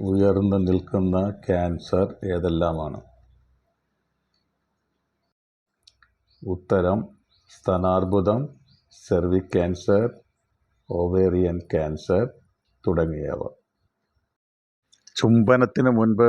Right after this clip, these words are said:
വെറ്റിലയും ഏലക്കായും ചേർന്ന മിശ്രിതം കൂട്ടി മുറുക്കിയാൽ വദനം സുഗന്ധപൂരിതമാക്കുമെന്ന്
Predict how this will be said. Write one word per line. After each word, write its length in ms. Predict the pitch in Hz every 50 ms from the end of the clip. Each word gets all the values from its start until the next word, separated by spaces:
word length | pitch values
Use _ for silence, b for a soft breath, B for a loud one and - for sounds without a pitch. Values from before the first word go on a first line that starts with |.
| 117 104
വെറ്റിലയും 560 | 107 104 - - 127 113 117 117 120 117 113 107
ഏലക്കായും 540 | 107 107 113 110 - 131 120 120 117 107
ചേർന്ന 340 | - - 120 113 107 110 110
മിശ്രിതം 520 | 104 104 98 - - 113 110 107 113 107 101
കൂട്ടി 340 | - - 110 101 85 -
മുറുക്കിയാൽ 560 | 117 104 101 101 98 - _ - 107 110 113 107
വദനം 420 | 95 101 98 104 107 113 113 107
സുഗന്ധപൂരിതമാക്കുമെന്ന് 1400 | - - 107 101 101 104 107 104 117 101 101 104 98 104 98 104 101 101 101 101 95 - 113 101 101 98 98 98